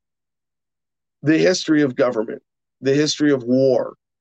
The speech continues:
the history of these types of sociopaths doing this kind of central planning, y-, you would have to make quite the leap to think that they suddenly care about it. Like this gener-, oh, oh, in the past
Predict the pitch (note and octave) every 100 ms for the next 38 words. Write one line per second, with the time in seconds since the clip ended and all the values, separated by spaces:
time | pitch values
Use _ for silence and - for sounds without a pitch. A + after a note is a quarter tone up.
0 | _ _ - B2+ C#3 - D3 C#3 C3 A#2+
1 | A2 _ _ _ _ _ C3 D3 C#3+ C#3+
2 | B2+ B2+ - A#2+ G#2 - - C3 C3+ -
3 | A2+ - G#2+ G#2+ - - - _ _ _
4 | _ - B2+ C3 C3 - B2 A#2 - A#2+
5 | A#2+ A2 - A#2+ A#2 G#2+ G#2 _ _ _
6 | _ _ _ _ - B3+ - _ _ _
7 | _ _ _ _ F#3+ - F#3 F3 G3+ G3+
8 | F#3+ - _ - - F3+ F#3 D#3 D#3 C#3+
9 | - _ _ - F3+ F#3+ D#3+ C3 D3+ C#3
10 | - C#3 C3 C3 C3 A#2+ - - G2+ F2+
11 | F#2+ - G#2+ - - - _ _ _ _
12 | _ _ _ _ _ _ - C3 C3+ C#3
13 | F#3 F#3 D#3+ C#3+ B2+ - E3 - _ _
14 | - A#3 D#4+ B3 A#3 G#3 A#3+ G#3+ C3+ -
15 | -